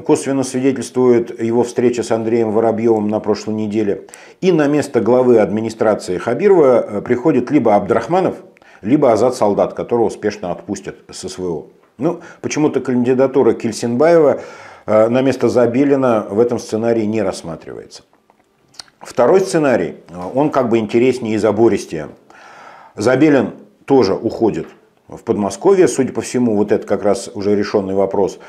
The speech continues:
И на его место временно, ну, как говорится, на передержку, э, сажают, э, Ратмира Мавлиева,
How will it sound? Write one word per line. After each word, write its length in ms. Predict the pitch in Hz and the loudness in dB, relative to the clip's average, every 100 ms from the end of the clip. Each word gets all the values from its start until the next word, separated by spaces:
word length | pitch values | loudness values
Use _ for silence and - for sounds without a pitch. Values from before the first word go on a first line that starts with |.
| - - | -20 -8
И 120 | - 135 | -2 2
на 100 | 135 | 4
его 200 | 131 135 | 4 2
место 320 | 185 208 113 | 2 0 -2
временно, 640 | 104 135 127 101 78 62 - _ - | 0 2 0 -2 -8 -14 -20 _ -8
ну, 120 | 165 | -6
как 180 | 113 101 | -4 -2
говорится, 380 | 113 127 - | 0 0 -2
на 100 | 98 | -10
передержку, 720 | 95 107 117 110 92 - 65 - - - - | -8 -6 -4 -4 -4 -8 -16 -18 -20 -20 -12
э, 100 | 90 | -8
сажают, 540 | 98 107 110 185 180 110 | -4 0 2 2 2 -2
э, 320 | 92 104 104 | -6 -4 0
Ратмира 400 | 113 113 139 131 | 0 0 0 0
Мавлиева, 580 | 113 110 113 98 69 | 0 -2 -2 -4 -6